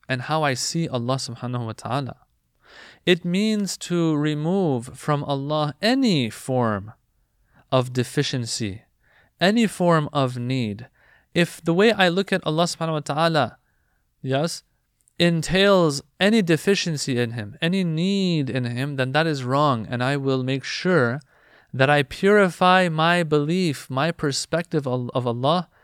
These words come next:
of that deficiency. Okay, let's look at the, so we have three types of ikhlas here. Which one fits the context?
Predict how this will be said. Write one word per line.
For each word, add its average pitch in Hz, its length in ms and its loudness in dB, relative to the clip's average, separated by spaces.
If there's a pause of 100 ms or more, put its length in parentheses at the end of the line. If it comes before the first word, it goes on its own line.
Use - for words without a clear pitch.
(500)
of 190 520 8
that 165 200 4
deficiency. 123 720 -4 (1600)
Okay, 120 340 -6 (360)
let's 247 240 2
look 269 160 0
at 196 80 0
the, 165 500 -2
so 180 140 0
we 185 80 2
have 165 160 2
three 240 480 0
types 196 320 -2
of 160 80 -2
ikhlas 117 440 -6
here. 107 260 -10 (960)
Which 240 320 0
one 220 160 4
fits - 380 0
the 131 160 -2
context? - 800 -4